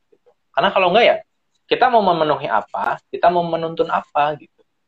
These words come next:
Nggak tahu apa yang kita mau kerjakan gitu. Kalau misalnya memang hasilnya nggak sesuai dengan apa yang diharapkan, ya wajar. Karena kita nggak tahu arah, arah pergerakan kita itu kemana gitu. Nah, berkaca dari itu sebetulnya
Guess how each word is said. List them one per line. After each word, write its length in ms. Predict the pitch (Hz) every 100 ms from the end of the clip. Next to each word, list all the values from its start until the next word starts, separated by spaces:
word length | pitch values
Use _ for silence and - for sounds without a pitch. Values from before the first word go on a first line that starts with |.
| _ _ _
Nggak 140 | 120 -
tahu 400 | 180 220 170 -
apa 140 | 120
yang 100 | 123
kita 140 | 120 113
mau 140 | 110
kerjakan 560 | - 107 165 - 127 120
gitu. 200 | - -
Kalau 180 | - 202
misalnya 380 | 226 214 196 190
memang 240 | 180 175
hasilnya 320 | 170 175 175 165
nggak 100 | 147
sesuai 300 | 147 151 135
dengan 240 | 127 123
apa 100 | 127
yang 80 | 127
diharapkan, 460 | 117 117 110 - 240
ya 140 | 107
wajar. 480 | 123 226 208 135 - - _ _ _ -
Karena 140 | 208
kita 160 | 277 392
nggak 220 | 311 294
tahu 220 | - 294 -
arah, 260 | 160 151 - _ _
arah 180 | - 135 139
pergerakan 400 | 135 120 113 127
kita 320 | 120 131 - _
itu 120 | 151
kemana 380 | 127 107 107 107 104
gitu. 300 | _ _ _ _ _ _ _ _ _
Nah, 380 | 113 110 104 104
berkaca 320 | - 120 123
dari 300 | 123 117 107
itu 160 | 120 196
sebetulnya 540 | 196 143 143 165 208